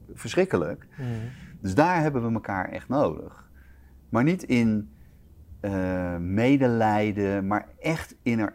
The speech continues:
Speaker 1: echt voor elkaar zijn. En dat vraagt natuurlijk ook van de community iets om zich met jou te verbinden en jouw pijn, die jij hebt meegemaakt, in jouw hart te voelen.
Speaker 2: Ja.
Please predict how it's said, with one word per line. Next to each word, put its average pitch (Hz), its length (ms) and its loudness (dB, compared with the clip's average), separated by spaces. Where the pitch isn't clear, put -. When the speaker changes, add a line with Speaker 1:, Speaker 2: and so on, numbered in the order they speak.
Speaker 1:
echt - 260 -4
voor 110 200 0
elkaar 98 360 -6
zijn. 95 400 -2
En 110 100 -4
dat 135 140 0
vraagt - 180 -2
natuurlijk - 280 -6
ook 165 100 -4
van 110 160 -4
de 98 80 -2
community 147 460 0
iets 85 280 -6
om 98 140 -4
zich 98 140 -8
met 92 160 -2
jou 90 220 2
te - 100 -16
verbinden 87 420 -4
en 87 160 -4
jouw 113 260 2
pijn, 147 600 0
die 90 100 -6
jij 98 120 0
hebt 101 120 -8
meegemaakt, 101 600 -6
in 101 100 2
jouw 131 220 4
hart 107 200 0
te - 80 -14
voelen. 127 460 -2
Speaker 2:
Ja. 131 280 -6